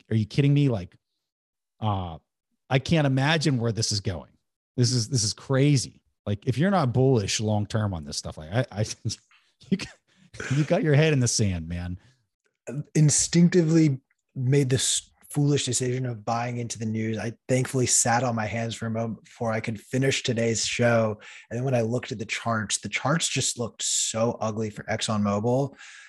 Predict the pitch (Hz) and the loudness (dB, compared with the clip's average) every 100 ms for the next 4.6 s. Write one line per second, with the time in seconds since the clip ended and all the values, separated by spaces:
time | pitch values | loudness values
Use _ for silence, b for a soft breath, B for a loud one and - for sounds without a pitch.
0 | B 110 - 127 139 139 - 131 - 131 | B -6 0 2 4 4 2 -2 0 0
1 | 117 - 120 113 107 - 104 113 107 110 | 0 -2 -2 -2 -8 -8 -10 -6 -2 -2
2 | 107 104 107 107 104 107 - - 135 - | -2 0 2 2 0 -4 -6 -2 -2 0
3 | 110 104 101 101 95 101 - 90 85 - | 0 0 -2 -4 -4 -4 -4 -6 -6 -6
4 | 95 87 104 104 123 - | -4 -4 -2 0 0 -4